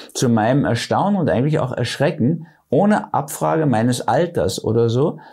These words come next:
komme ich da mitten in einen Pornokanal, wo Hinz und Kunz, also keine Schauspieler offensichtlich, noch schlechter ist es schon, im Porno ist ja schon meistens schauspielerisch eine schwache Qualität,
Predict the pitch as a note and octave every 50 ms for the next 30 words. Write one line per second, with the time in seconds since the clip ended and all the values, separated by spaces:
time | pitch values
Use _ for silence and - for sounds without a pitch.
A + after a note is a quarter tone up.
0 | - - _ _ - - A#2 C3 C#3 C#3 C3+ C#3 B2+ A2+ A2 G#2+ A#2 C#3 E3 -
1 | G#3 F#3+ F3+ - - A#2 B2 C3+ C3 A#2+ A2 A2+ A2+ A2 - - A2+ C3+ E3+ F3
2 | E3+ - F#3 E3+ E3 D#3+ D3+ D#3 D#3+ C#3+ - B2+ A#2+ B2 B2+ B2 A#2+ C3+ D#3+ G3+
3 | G#3+ - - C3 C#3 A#2+ - G3 G3+ F3 G2 - - F2+ G#2 G#2+ G2 - D#3 D#3+
4 | F#3+ F3+ - - F2 G2 G#2 - - - G#2+ F#2+ - - G#2 - - - - F#2
5 | G#2+ - - - - - - - _ _ - - - _ _ _ _ - - A#2
6 | C3 C3+ C#3 E3 F#3+ - - - C#3 C3 D3 D#3 - D#3+ C#3+ B2 B2 D3 - B2
7 | B2+ - - - - - B2 A2 A#2 E2 D#2 - - - - - G#2+ A2 B2 B2
8 | A#2 B2 - A2+ A#2 - - C#3+ B2+ - - - - _ _ - - G2 G#2 A2
9 | - G#2 G#2 - - - - - - G#2+ A2 - - A2+ A#2 G#2+ G#2+ G#2+ A2+ -
10 | - - - - - - - _ - - A#2 - - A#2+ G#2+ A#2+ B2+ F#2+ - -
11 | E2 F2+ G2+ - - G2+ F#2+ - -